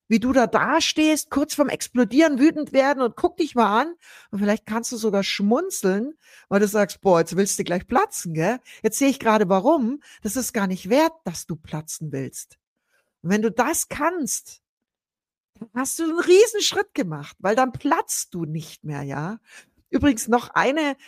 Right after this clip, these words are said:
Martin, eine Sache, die fällt mir gerade ein, im Hundetraining, ja? Ich hatte ja mit Elvis einen Fox Terrier,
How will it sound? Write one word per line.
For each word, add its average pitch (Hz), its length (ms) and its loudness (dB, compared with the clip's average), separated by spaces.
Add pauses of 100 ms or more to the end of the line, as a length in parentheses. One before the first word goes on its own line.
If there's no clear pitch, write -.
Martin, 233 420 -2
eine 240 220 -2
Sache, 254 240 -4
die 214 80 -6
fällt 208 240 -4
mir 240 100 -4
gerade 190 280 -2
ein, 214 140 -2
im 214 140 0
Hundetraining, 180 680 0
ja? 147 180 -2
Ich 196 140 -6
hatte 208 200 -2
ja 208 340 0 (720)
mit 180 280 0
Elvis 214 580 2 (480)
einen 196 520 -2 (320)
Fox 247 260 -2
Terrier, 226 600 0